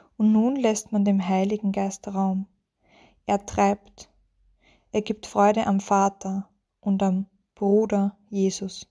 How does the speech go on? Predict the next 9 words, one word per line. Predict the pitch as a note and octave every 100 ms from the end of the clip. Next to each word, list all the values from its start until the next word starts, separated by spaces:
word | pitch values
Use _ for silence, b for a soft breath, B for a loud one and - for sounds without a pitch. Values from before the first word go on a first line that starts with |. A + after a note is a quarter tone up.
| _ _ _ b b b b _
Dem | G#3+ A#3+ B3
will | A#3
man | G#3+ G#3 G3+
sich | G#3+ -
angleichen. | G3 G3 G3 G3 F#3+ - G3 G3+ _ _ b b b b b _
Der | G3 F#3+
gibt | G3 -
die | G3+
Maßstäbe. | F#3 F#3 G#3+ - - G3 F#3+ F#3+ F#3+